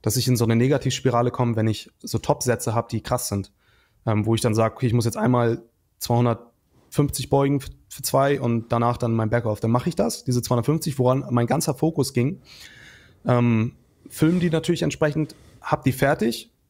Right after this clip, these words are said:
drück erstmal die Kamera aus, setz mich erstmal hin, guck mir das Video an, fang an nachzudenken, überleg schon, ob, das poste ich jetzt auf Instagram und so.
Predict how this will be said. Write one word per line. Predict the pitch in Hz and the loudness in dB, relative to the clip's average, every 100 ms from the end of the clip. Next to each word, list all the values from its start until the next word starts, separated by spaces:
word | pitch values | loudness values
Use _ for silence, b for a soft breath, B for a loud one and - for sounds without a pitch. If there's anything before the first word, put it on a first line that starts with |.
| _ | _
drück | 143 | 0
erstmal | 143 131 | 0 2
die | 123 | -2
Kamera | 156 170 143 | 0 0 2
aus, | 135 139 | 2 2
setz | 143 139 | 0 0
mich | 139 | 0
erstmal | 135 127 | 0 2
hin, | 135 | 0
guck | 139 147 | 0 0
mir | 127 | 2
das | 120 123 | 2 0
Video | 160 160 139 | 0 2 2
an, | 131 131 | 2 0
fang | 131 131 | 0 -2
an | 117 | 0
nachzudenken, | 127 143 135 135 131 | 0 -2 -4 -2 -2
überleg | 120 123 135 | 0 0 0
schon, | 131 | -2
ob, | 117 120 | -2 -2
das | - | -4
poste | - 135 - | -2 -2 -2
ich | |
jetzt | 127 120 | -4 -4
auf | |
Instagram | 131 139 131 131 127 | -4 -2 -2 0 0
und | 120 | 0
so. | 127 | -2